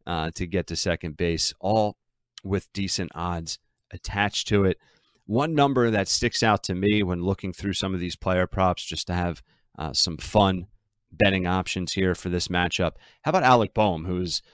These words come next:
most likely gonna be continuing to hit in the three hole, at least for now, after hitting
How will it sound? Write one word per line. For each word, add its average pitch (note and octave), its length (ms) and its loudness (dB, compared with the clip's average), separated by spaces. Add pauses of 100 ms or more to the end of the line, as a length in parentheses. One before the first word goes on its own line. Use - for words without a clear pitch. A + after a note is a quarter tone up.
(120)
most A#2+ 260 -2
likely A2+ 260 2
gonna G2+ 200 -2
be F#2+ 160 -2
continuing G#2+ 540 -2
to F#2+ 100 -6
hit G#2 180 0
in F#2+ 60 -10
the F2+ 80 -4
three A2+ 320 0
hole, G#2+ 260 4
at - 80 -4
least G#2 240 0
for F2 120 -4
now, A2+ 440 4
after F#2 320 -4
hitting G2 340 0